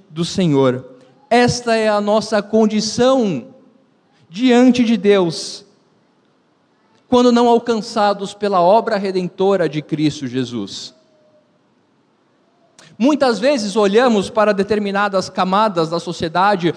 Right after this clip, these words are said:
ou para certo tipo de pessoa com um olhar de desdém,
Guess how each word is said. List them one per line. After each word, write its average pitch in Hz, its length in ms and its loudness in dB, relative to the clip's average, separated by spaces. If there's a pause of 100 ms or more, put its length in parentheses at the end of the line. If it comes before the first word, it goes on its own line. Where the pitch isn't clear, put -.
(120)
ou 190 120 0
para 214 260 2
certo 220 500 0 (280)
tipo 262 440 -4
de 185 120 -6
pessoa 202 920 -2 (1300)
com 294 140 4
um 285 40 6
olhar 254 340 6
de 214 160 -2
desdém, 196 880 0